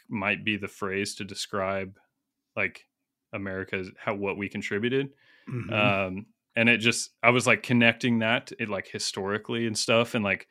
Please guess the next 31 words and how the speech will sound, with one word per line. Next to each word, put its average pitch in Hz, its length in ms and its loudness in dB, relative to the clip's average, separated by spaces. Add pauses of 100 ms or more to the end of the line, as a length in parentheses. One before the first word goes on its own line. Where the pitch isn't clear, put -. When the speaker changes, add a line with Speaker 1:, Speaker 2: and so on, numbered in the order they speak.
(260)
Speaker 1:
also 113 340 4
poking 113 380 0
holes 107 320 0
in 92 80 -8
it. 87 100 -10
Like, 98 140 -4
why, 104 340 2
why 107 360 0
is 101 100 -2
that 98 180 2
not 101 220 -2
true 98 260 -4
and 92 100 -6
stuff? 101 300 -2
And, 110 80 -2
like, 92 140 -8 (340)
I 113 60 2
was 117 100 4
just 135 160 2
kinda, 123 260 2
like, 95 220 -4
diving 101 400 0
into 101 220 -2
that, 95 280 -4 (140)
just - 220 -6
driving. 98 600 -4
It 113 40 -10
was, 104 180 -10 (100)
it 120 60 -6
was 107 140 -10
cool. 101 300 -6